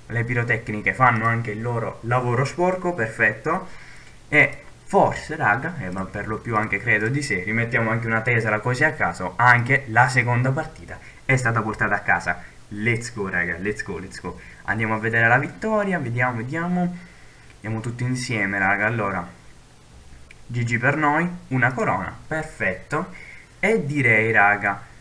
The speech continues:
che anche la terza è stata portata a casa, per lo più la seconda di questo video. Ri-, allora, raga, andiamo ora con la prossima.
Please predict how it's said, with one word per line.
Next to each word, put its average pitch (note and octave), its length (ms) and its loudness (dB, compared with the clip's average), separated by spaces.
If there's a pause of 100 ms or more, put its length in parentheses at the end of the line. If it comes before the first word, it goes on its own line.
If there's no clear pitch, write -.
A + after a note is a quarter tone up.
(120)
che - 120 2
anche B2 340 6
la F3 360 4 (460)
terza A2+ 540 0
è D#3 100 -6
stata A2 240 -4
portata G#2 380 -8
a - 20 -8
casa, - 320 -12
per C3 100 0
lo D3 80 2
più A2+ 140 -4
la A#2+ 120 2
seconda F#2+ 420 -2
di G2 100 -6
questo F#2 280 -8
video. F2+ 400 -12
Ri-, F#3+ 280 -4
allora, D#3 540 0
raga, C3 380 2
andiamo A#2+ 500 0
ora A#2+ 140 -2
con A#2+ 440 -8
la D3+ 100 -4
prossima. - 380 -12